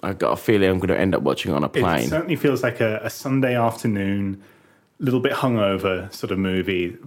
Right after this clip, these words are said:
Speaker 2: Fun way to pass an hour and forty-five minutes.
Speaker 1: Absolutely. So now,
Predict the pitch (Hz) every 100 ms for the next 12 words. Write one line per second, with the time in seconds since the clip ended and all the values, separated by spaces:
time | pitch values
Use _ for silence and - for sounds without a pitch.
0 | 139 - 123 113 110 104 98 95 - -
1 | 107 95 110 98 98 95 90 101 87 -
2 | 104 92 98 90 87 - _ _ - _
3 | _ _ - 92 - 92 90 - 82 80
4 | - 135 117